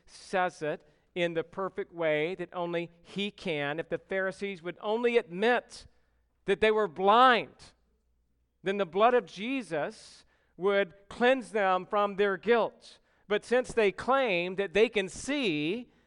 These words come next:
their guilt or their sin remains. Basically, what Jesus is saying is that those who admit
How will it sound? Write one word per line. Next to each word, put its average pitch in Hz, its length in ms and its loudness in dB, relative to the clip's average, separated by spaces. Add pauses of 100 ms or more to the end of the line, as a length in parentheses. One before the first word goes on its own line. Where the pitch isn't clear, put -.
their 196 240 0
guilt 214 640 0
or 160 240 -4
their 170 140 -6
sin 185 640 -4 (200)
remains. 196 920 0 (240)
Basically, 208 480 -2
what 185 160 -4
Jesus 196 400 -10
is 170 100 -12
saying 208 380 -4
is 175 100 -6
that 180 140 -10
those 208 260 -2
who 214 120 -4
admit 196 640 -2